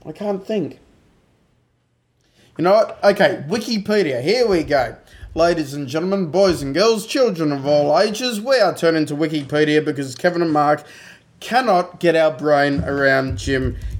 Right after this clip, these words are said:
Carrey movies. Okay, so let's see. Jim Carrey, and the listeners are loving this. You know, they're going, "Wow, this is great. This is really, really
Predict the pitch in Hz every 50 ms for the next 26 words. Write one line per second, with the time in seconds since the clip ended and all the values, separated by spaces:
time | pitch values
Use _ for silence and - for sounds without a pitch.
0 | - - - - - 139 139 139 143 139 139 135 135 135 135 135 131 131 131 135
1 | 139 139 139 120 120 107 90 98 98 95 - - - - _ _ _ _ _ -
2 | - - - - - - 131 135 135 135 123 127 - 135 131 123 120 120 123 120
3 | 113 117 - - 127 127 143 170 180 - - - - - - - - 135 127 120
4 | 123 120 135 143 151 156 147 135 - - - 143 139 139 139 143 143 143 143 143
5 | 135 - - 139 139 139 139 139 135 135 135 135 135 135 135 135 135 135 135 135
6 | 135 135 135 135 135 135 131 127 123 - - - _ _ _ _ _ _ - 160
7 | 208 240 - - 170 135 104 - 113 117 120 139 156 143 135 127 127 127 131 120
8 | 127 120 - - 131 135 135 131 143 139 156 139 127 127 123 190 208 214 165 156
9 | 208 254 254 - - 185 - _ _ - - 123 143 170 196 202 156 120 131 190
10 | 202 - 139 127 123 123 131 147 180 214 226 226 220 208 208 208 185 - _ _
11 | _ _ - 139 151 165 165 165 165 156 151